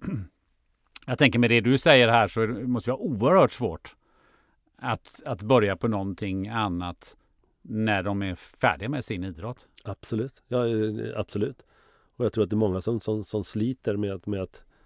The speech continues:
Speaker 2: hitta sin plats, hitta sin nya karriär, hitta sitt nya utlopp för den energin och den drive de fortfarande har.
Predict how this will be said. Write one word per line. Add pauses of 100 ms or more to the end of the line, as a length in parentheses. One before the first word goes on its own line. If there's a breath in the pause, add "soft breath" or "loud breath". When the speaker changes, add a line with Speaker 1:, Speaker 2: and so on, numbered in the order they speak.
(840)
Speaker 2:
hitta
sin
plats,
hitta
sin
nya
karriär,
hitta
sitt
nya
utlopp
för (720 soft breath)
den
energin
och
den
drive
de
fortfarande
har.